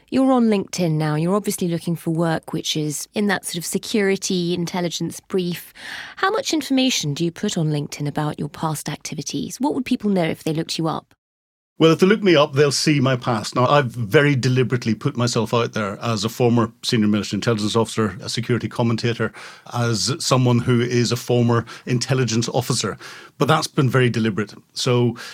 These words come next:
Speaker 2: you know, if I was advising people, I, I would be advising them to say that that's totally the wrong thing to do, because it will attract attention by itself. Having run counterintelligence operations, I knew what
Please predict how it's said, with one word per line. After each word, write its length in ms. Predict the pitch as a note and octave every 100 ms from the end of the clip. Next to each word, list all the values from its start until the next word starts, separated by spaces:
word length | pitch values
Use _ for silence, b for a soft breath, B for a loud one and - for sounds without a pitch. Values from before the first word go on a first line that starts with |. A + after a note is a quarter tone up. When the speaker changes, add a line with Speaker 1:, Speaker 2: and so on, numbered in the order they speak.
| B
Speaker 2:
you 120 | B2+
know, 60 | B2
if 180 | C#3 B2+
I 80 | C3+
was 140 | A#2+
advising 520 | A#2 A2+ D3+ D3 D3+
people, 460 | B2+ C#3+ C#3 B2+ -
I, 220 | B2+ B2+ B2
I 120 | B2
would 220 | B2 A2+
be 80 | B2
advising 400 | A2+ B2 A#2+ B2
them 100 | A#2
to 60 | -
say 160 | A#2+ G#2
that 180 | A2+
that's 300 | A#2 B2 -
totally 440 | - - C3 A#2+ A#2
the 140 | A2
wrong 440 | A2 A2+ A2+ G#2+ G#2
thing 360 | A2 G#2 G2+
to 120 | F#2
do, 380 | A#2+ B2 A#2 E2+ B B B
because 320 | B2 A#2+ B2+
it 160 | B2+ B2
will 160 | B2 A#2+
attract 440 | - C#3+ C#3 -
attention 680 | B2+ B2+ G#2+ - A2+ G2+ A2+ -
by 160 | A#2
itself. 500 | A#2 - B2 A2 - B B B
Having 600 | C#3 C3 B2+ A#2+ A2+ - _ _
run 340 | - C3 C3+ B2+
counterintelligence 720 | - B2+ A#2+ A2 A#2+ A2 B2
operations, 680 | A#2 A#2+ A2 - A2 - - -
I 100 | C#3+
knew 460 | C#3+ E3+ F#3 E3
what 320 | B2+ C#3+ D#3